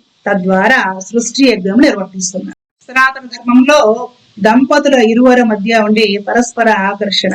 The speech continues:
సంతానోత్పత్తి కోరి వారి ఇరువురి మధ్య ఉండే కామము కూడా ధర్మబద్ధమైనది. గుర్తుంచుకోవాలి ఈ విషయం. అన్ని మతాల వారికి మనకు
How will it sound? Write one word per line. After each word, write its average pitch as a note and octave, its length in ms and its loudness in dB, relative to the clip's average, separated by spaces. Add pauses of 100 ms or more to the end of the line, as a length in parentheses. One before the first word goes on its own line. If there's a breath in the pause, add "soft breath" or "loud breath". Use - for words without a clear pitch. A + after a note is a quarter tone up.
(300)
సంతానోత్పత్తి B3+ 1080 0
కోరి A3 600 4 (100)
వారి A#3 360 2
ఇరువురి B3 240 2
మధ్య A3 340 -2
ఉండే G#3 400 -2
కామము G3 520 -8
కూడా G#3 580 -2 (280)
ధర్మబద్ధమైనది. G#3 1200 -2 (180)
గుర్తుంచుకోవాలి A3 720 0
ఈ - 20 -14
విషయం. - 300 -6 (320)
అన్ని C#4 120 -18
మతాల B3+ 400 0
వారికి B3 340 -2 (360)
మనకు B3 240 -2